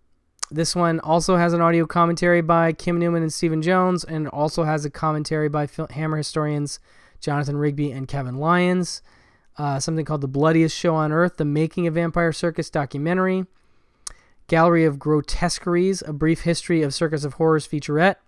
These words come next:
with British author and film historian Philip Nutman.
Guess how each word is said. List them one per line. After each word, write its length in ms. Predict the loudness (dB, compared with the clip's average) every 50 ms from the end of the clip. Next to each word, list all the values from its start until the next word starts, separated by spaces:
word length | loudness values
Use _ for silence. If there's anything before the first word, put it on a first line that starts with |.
| _ _ _ _ -18 -12
with 180 | -10 -10 -10 -4
British 280 | 0 0 0 0 0 -4
author 500 | -4 -4 -4 -2 -2 -2 -2 -4 -6 -10 _ _ _ _ _ _ _ _ _ _ _ _ -20 -20 -20 -20 -14 _
and 120 | -10 -4
film 140 | -2 -2 -2
historian 520 | -2 -2 -2 -2 -2 -2 -2 -2 -4 -6 -8 -12 -20 -20 -20 -20 -20 _ _ _
Philip 320 | -6 -2 0 0 0 0
Nutman. 520 | 0 0 0 0 0 0 0 0 -2 -4